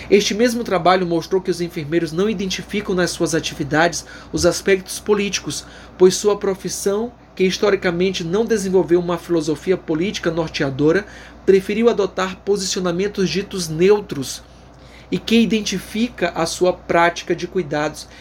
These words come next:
e de gestão apenas como aspectos biológicos e técnicos.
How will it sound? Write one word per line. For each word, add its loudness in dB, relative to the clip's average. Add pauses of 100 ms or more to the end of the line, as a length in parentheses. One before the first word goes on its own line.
e -2
de -2
gestão 2
apenas 0
como -4
aspectos 0
biológicos 0 (180)
e -4
técnicos. -6